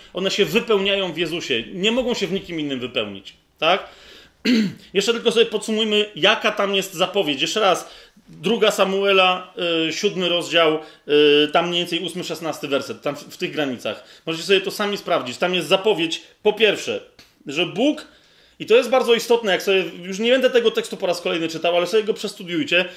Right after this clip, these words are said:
tam jest wyraźnie powiedziane, że Bóg sam wzbudzi potomka z rodu Dawida.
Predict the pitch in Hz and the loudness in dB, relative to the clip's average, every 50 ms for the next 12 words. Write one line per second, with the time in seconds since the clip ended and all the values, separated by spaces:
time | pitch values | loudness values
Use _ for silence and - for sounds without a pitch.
0 | - - _ - 180 185 180 156 202 233 240 208 220 220 - 202 180 190 180 180 | -18 -14 _ -6 -4 -4 -2 0 0 0 0 0 0 -4 -4 -4 -4 -2 0 0
1 | 170 165 175 196 214 226 - - - - _ _ _ _ - 135 143 196 202 156 | 0 2 4 2 2 2 0 -8 -18 -20 _ _ _ _ -8 0 2 2 2 2
2 | 151 202 277 302 294 - - - _ _ _ _ - - - - - - 277 320 | 2 2 2 2 0 -2 -6 -18 _ _ _ _ -8 -6 -4 -2 0 2 4 4
3 | 349 339 294 254 220 202 - - - - 165 139 151 165 151 156 156 180 214 202 | 4 4 4 4 4 2 0 -4 -12 -16 -12 -8 -6 -6 -6 -6 -4 -2 -2 -2
4 | 143 131 151 185 226 254 - - - _ _ _ _ _ _ _ - 208 214 208 | -2 0 0 0 0 0 -2 -8 -18 _ _ _ _ _ _ _ 2 4 4 4
5 | 214 233 240 240 240 - 233 226 190 170 185 196 190 185 196 165 180 175 156 151 | 4 4 4 4 2 0 -2 -2 0 2 4 4 4 4 4 4 4 4 2 2
6 | 147 123 117 101 - - - _ | -4 -4 -4 -4 -4 -6 -14 _